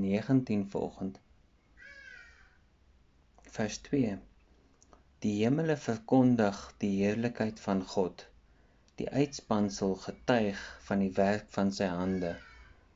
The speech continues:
Ons kan nie sê daar's nie 'n God nie, want alles rondom ons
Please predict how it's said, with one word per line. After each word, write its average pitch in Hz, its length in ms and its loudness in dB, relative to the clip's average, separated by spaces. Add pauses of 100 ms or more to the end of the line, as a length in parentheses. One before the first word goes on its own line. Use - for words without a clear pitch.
(1000)
Ons 143 160 2
kan 165 240 0
nie 143 80 0
sê 113 240 0
daar's 98 240 2
nie 95 160 0
'n 90 180 -4
God 71 300 -6
nie, 71 140 -12 (840)
want 104 240 -2 (280)
alles 170 380 2
rondom 113 640 6
ons 90 420 -4